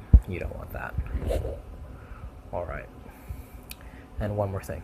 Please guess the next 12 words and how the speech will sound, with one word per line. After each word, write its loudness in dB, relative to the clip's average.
you're -4
gonna 0
make -2
sure 0
you 0
enabled -2
U -4
S -6
B -6
debugging -4
in -4
settings, -6